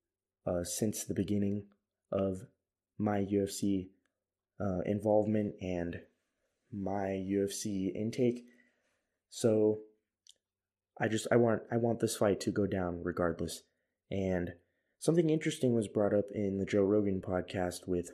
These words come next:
Firas Zahabi, who is George Saint Pierre and Kevin Lee's trainer or headman. Um, Firas actually said that if one of the two fighters was to pull out, George Saint Pierre would be ready to go, which would be crazy. That would be absolutely insane.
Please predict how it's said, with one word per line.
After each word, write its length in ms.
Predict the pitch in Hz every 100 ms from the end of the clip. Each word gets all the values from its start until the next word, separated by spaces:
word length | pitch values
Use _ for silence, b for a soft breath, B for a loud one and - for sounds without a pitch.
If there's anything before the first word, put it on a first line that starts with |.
| - -
Firas 420 | 98 98 98 -
Zahabi, 440 | 95 104 92 90
who 120 | 98
is 160 | 92 87
George 280 | - 92 -
Saint 200 | 90 90
Pierre 300 | 110 95 92
and 240 | 92 92
Kevin 340 | - 107 101 98
Lee's 340 | 95 90 - _ _ _ _
trainer 440 | - 110 110 113 -
or 140 | 101
headman. 480 | 113 120 123 127 - b b b b
Um, 320 | 117 104 98 - _ _ _ _ _ _ _ _ _ _ -
Firas 380 | 110 113 117 127
actually 360 | 117 - 107
said 340 | 101 113 101 98
that 200 | 98 98
if 280 | 95 - - _ _ _
one 200 | 101 113
of 140 | 113 101
the 40 |
two 200 | - 113
fighters 400 | 113 107 107 101
was 160 | 101 -
to 100 | -
pull 240 | - 101
out, 300 | 107 107 - - _ -
George 240 | 113 107
Saint 180 | - 104
Pierre 200 | - 104
would 80 | 107
be 120 | 98
ready 240 | 95 95 90
to 100 | 92
go, 300 | 90 85 82
which 220 | 95 -
would 100 | 95
be 240 | 98 90 - _ _
crazy. 720 | - 135 131 101 82 80 82 _
That 120 | 113
would 100 | 98
be 140 | 98 104
absolutely 380 | 101 - 95 92
insane. 340 | - 92